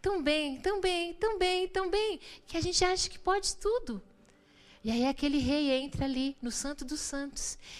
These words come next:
e começa a oferecer sacrifício. E ali sabe o que acontece? A testa dele fica com ponto de lepra. E aquele que começou tão bem, terminou a sua vida como um leproso.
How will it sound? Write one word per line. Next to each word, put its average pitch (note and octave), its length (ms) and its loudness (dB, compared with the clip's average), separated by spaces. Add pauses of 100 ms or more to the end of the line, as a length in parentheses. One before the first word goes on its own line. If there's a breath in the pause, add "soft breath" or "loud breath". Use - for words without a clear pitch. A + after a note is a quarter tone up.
(100)
e A3 80 -8
começa A#3 460 -2
a A#3+ 100 0
oferecer A#3 640 -4
sacrifício. A3+ 920 -6 (340 loud breath)
E G#3+ 60 -4
ali A#3+ 180 0
sabe A#3 240 -4
o G#3+ 40 -12
que A3+ 80 -8
acontece? A#3 680 -6 (320 loud breath)
A G3 100 -8
testa A3+ 560 -6
dele G#3 560 -2 (320 loud breath)
fica F#3+ 560 -4 (100)
com G3+ 200 -4
ponto G3 440 -6
de F#3 140 -6
lepra. E3 580 -6 (640 loud breath)
E G3 60 0
aquele A3 340 2
que G#3+ 100 -6
começou G#3+ 600 0
tão B3 260 2
bem, F#3+ 380 2 (1200 soft breath)
terminou F#3+ 460 2
a F#3+ 40 2
sua F#3+ 220 -2
vida F#3 300 -2
como F#3+ 340 -4
um F#3+ 100 -2
leproso. F3 800 -6